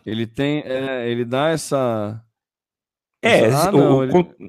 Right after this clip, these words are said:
Speaker 2: não, do que eu entrei, eu não vi isso, tá? Eu entrei
Speaker 1: É,
Speaker 2: em uma
Speaker 1: não vi,
Speaker 2: notícia
Speaker 1: não.
Speaker 2: só.
Speaker 1: É, eu tô entrando
Speaker 2: Mas
Speaker 1: agora e não vi. Mas mesmo assim, né, você deve, com certeza, é que tá no, no, bem no início,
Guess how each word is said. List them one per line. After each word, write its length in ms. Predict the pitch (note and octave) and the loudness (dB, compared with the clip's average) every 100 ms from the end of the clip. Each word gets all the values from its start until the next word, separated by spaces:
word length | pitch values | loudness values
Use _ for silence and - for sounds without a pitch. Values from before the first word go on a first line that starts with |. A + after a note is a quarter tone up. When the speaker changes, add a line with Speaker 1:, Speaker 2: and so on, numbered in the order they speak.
| - _ _ _ _ _ _ - _ _ _ _ | -20 _ _ _ _ _ _ -20 _ _ _ _
Speaker 2:
não, 220 | F#3 D3+ | 2 4
do 160 | D#3+ A3 | 2 2
que 120 | B3 | 4
eu 80 | C4 | 4
entrei, 360 | B3 A3+ A#3+ | 4 4 4
eu 60 | B3 | 6
não 160 | B3+ B3 | 6 4
vi 340 | A3+ G#3+ C3+ | 4 4 4
isso, 400 | G#2+ - F#2+ F2 - - | 2 -2 -4 -4 -12 0
tá? 140 | A#2 | 4
Eu 40 | C3+ | 4
entrei 220 | C#3+ E3 | 4 6
Speaker 1:
É, 20 | |
Speaker 2:
em 80 | D#3+ | 6
uma 140 | G#3 | 6
Speaker 1:
não 140 | G3+ D#3 | 6 4
vi, 180 | C#3 C#3 | 4 2
Speaker 2:
notícia 180 | C3+ | 0
Speaker 1:
não. 60 | B2 | -2
Speaker 2:
só. 460 | B2 D#3 F3 D#3+ D3+ _ _ _ _ _ _ _ _ _ _ _ _ _ _ _ A#2+ | 0 4 4 2 -10 _ _ _ _ _ _ _ _ _ _ _ _ _ _ _ 0
Speaker 1:
É, 160 | B2 | 2
eu 60 | A#2+ | 4
tô 140 | C#3+ | 4
entrando 320 | D#3 D3+ C#3+ | 4 4 4
Speaker 2:
Mas 140 | C#3 C3 | 6 4
Speaker 1:
agora 560 | A#2+ C#3 D#3+ C#3+ C3 | 4 4 4 4 4
e 140 | C3 C3+ | 4 4
não 260 | D3 D#3 | 2 0
vi. 280 | C3+ C3+ C3 | 0 2 4
Mas 260 | B2 C3+ C#3+ | 4 4 4
mesmo 260 | E3+ F#3+ | 2 4
assim, 440 | B3 - G#3 F3+ C#3+ | 2 2 2 2 4
né, 120 | C3+ | 0
você 140 | C3 C#3 | 0 0
deve, 340 | D3 D#3 D3+ | 2 2 0
com 140 | D#3+ | 0
certeza, 640 | E3 G3 F3 E3 E3+ E3+ F#3 | 2 2 2 2 2 4 2
é 60 | |
que 100 | E3+ | 0
tá 140 | - F3 | -2 -2
no, 160 | F3+ | -2
no, 180 | D3 C3+ | -4 -6
bem 340 | A#2+ A#2+ D3+ E3 | -4 0 2 4
no 120 | D3 | 2
início, 680 | D#3+ D3+ D#3 F#3 - G#3+ | 2 0 -2 -4 -8 -8